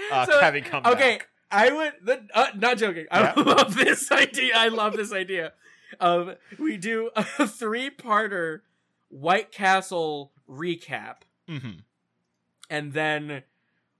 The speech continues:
Speaker 2: we go to White <laughs> Castle in Jersey, <laughs> or it's in New York. Um, wait, where is the closest one?
Speaker 1: Uh, it is in Fort-, uh, I, I believe it is,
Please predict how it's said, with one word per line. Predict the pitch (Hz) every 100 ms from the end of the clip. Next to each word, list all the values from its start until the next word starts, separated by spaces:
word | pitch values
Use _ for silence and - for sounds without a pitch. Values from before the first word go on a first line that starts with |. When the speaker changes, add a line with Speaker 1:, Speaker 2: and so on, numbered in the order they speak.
| 139
Speaker 2:
we | 135 160 147 147 151
go | 175 190
to | 226
White | 190 185 196
<laughs> |
Castle | - 185 233 254 233
in | 175 196 202
Jersey, | 190 180 147 151 208 - 330
<laughs> | - 180
or | 185
it's | 185
in | 185
New | 170
York. | 165 156 117 135 _ _ _ _ _ _
Um, | 156 147 143 139 135 131 _ _ _ _ _ _ _ -
wait, | 180 160
where | 185 285
is | 302
the | 214
closest | 302 269 117
one? | - -
Speaker 1:
Uh, | 151 147 143
it | 160
is | 151 143 117 - - - 147
in | 127
Fort-, | 123 - - 175 -
uh, | 143 135
I, | 139 139
I | 139
believe | 127 139 175 160
it | 143
is, | 131 127 120 120 117 107 101 - - -